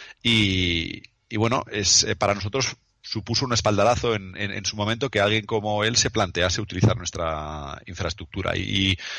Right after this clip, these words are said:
y al parecer, pues ese, esa carta de presentación, o sea, un, un gestor que, que viene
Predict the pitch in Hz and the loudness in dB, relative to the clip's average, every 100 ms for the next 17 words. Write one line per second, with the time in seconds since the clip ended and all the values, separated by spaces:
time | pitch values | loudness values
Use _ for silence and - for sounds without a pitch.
0 | - 101 101 107 104 120 135 127 113 - | -4 0 2 4 2 4 2 2 -2 0
1 | 127 123 131 123 - 113 123 123 123 120 | 2 4 4 4 2 0 0 0 0 0
2 | 113 104 98 107 110 143 175 - 101 104 | 0 0 0 0 0 0 -2 -4 -4 -4
3 | 98 104 - 104 117 - 101 92 - - | -10 -8 -4 0 0 2 2 2 -4 -18
4 | - - _ 107 101 98 95 98 95 113 | -18 -20 _ 2 4 6 6 2 0 -4
5 | 98 123 123 127 123 101 | 0 2 4 4 4 0